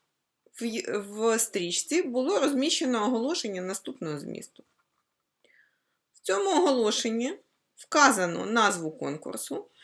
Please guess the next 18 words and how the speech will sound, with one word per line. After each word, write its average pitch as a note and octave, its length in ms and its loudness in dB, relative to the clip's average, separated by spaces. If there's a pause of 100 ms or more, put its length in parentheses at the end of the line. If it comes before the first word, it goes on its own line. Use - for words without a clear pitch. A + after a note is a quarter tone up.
(220)
вказано B3 600 2
умови A#3+ 540 4
конкурсу, G#3+ 800 -6
зніміть D#4 420 -2
відеоролик, A3+ 720 2
в - 20 2
якому A3+ 420 2
описано A3+ 520 -2
і G3 80 -2
показано G3 680 0
на F#3 140 0
прикладі F3 600 -2
один G#3 420 0
з G#3 40 -4
математичних F#3+ 840 -4
прийомів F3 480 0
швидкого E3 580 -2
обчислення. E4+ 640 -4